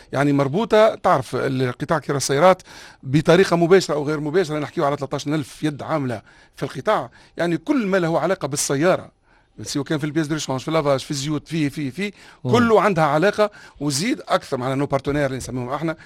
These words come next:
Speaker 1: شركات الإيجار المالي وشركات، آه، وكلاء وبيع السيارات في تونس. كذلك اليوم نحكيو على تقريبًا على تسعة آلاف سيارة اللي، آه، نقتنيوها احنا كقطاع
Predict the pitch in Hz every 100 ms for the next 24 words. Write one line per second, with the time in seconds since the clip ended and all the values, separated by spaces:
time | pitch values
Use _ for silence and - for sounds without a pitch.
0 | - - 135 151 135 127 135 127 143 151
1 | 143 131 131 127 139 131 135 135 127 120
2 | 131 135 131 123 131 120 120 123 123 127
3 | 180 185 - - - - 131 147 175 170
4 | 147 139 165 151 - 160 139 143 156 147
5 | 139 139 208 156 143 - 131 143 170 -
6 | - - - 160 160 170 151 147 147 143
7 | 165 - 160 170 170 147 - 143 - -
8 | 131 147 113